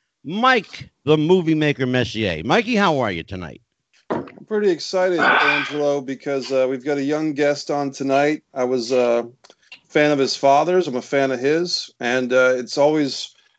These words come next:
Speaker 2: interesting when you start becoming a fan of young wrestlers and then you see their second generation become young wrestlers too. So I guess I'm getting
Speaker 1: Absolutely.
Speaker 2: old, buddy, but it's pretty cool to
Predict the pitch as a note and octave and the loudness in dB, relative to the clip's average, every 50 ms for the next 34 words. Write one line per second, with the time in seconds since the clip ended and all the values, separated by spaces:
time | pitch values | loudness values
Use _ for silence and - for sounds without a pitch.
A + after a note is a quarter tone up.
0 | _ _ _ _ - E3 E3 - F3 D#3+ - - D#3+ D3 C#3+ C#3 C#3 C#3 C3+ C3 | _ _ _ _ 0 2 2 4 2 0 0 0 -2 0 0 0 2 0 0 0
1 | C3 B2+ B2 B2+ A#2+ - - D#3 C#3+ C#3 G#2 C3+ A2+ - - D3 C#3+ C#3 C3+ B2+ | 0 -2 -4 -4 -6 -2 0 2 2 2 0 -4 -10 -6 -4 -4 -2 -2 -4 -4
2 | B2 A2+ A2 - _ - D3 D3 D3+ C#3+ C3 A2+ A2 B2+ B2+ D3 E3 F#3 F3 D3+ | -6 -8 -10 -10 _ -4 -2 -2 0 -2 -2 -4 -4 0 2 4 4 4 4 4
3 | C3 B2+ B2+ - - C3 C3+ B2 B2+ A#2 C#3 C#3 C3+ B2 - - D3 C#3 C3 B2 | 4 2 2 -2 -6 -4 -4 -4 -4 -6 -4 -4 -4 -6 -6 -4 -4 -2 0 0
4 | A#2+ A#2+ A2+ - - - D#3 C#3+ - C#3+ B2 A#2 G#2+ C#3+ C3 A#2+ B2+ C3 C#3+ D#3+ | 0 -2 -4 -6 -2 0 0 0 0 -2 -6 -4 -2 -2 0 0 2 0 0 0
5 | D#3 - - B2+ A2+ A2 G#2+ - _ _ _ _ _ _ _ _ _ _ - B2 | -2 -4 -6 -6 -6 -8 -10 -12 _ _ _ _ _ _ _ _ _ _ -6 -4
6 | C#3 C3+ - D3+ D3 C#3+ C#3 C#3 C3+ C3+ B2 C3+ C3 C3 C3 - C3 B2 A2+ - | -4 -2 2 2 2 4 4 4 4 4 6 6 4 4 2 0 -6 -6 -6 0
7 | - F3 E3+ D3 C3 A#2+ - C#3 C3+ C#3+ - F3 - E3+ D#3+ D#3+ - - - G#2+ | 2 4 4 4 4 2 2 4 4 4 4 4 4 2 2 2 2 2 2 4
8 | C3+ E3+ F#3 F3+ F3 E3 C#3+ D3 C#3+ C#3 C#3+ D3 D3 C#3 C#3 C#3+ C#3+ C#3 - - | 4 4 4 4 2 2 0 0 0 0 0 -2 -4 -6 -6 -6 -6 -8 -12 -10
9 | - F#3+ F3 D#3+ C3+ - E3 D#3+ D3 B2+ B2 A2+ | -8 -6 -6 -6 -8 -8 -8 -8 -6 -6 -8 -10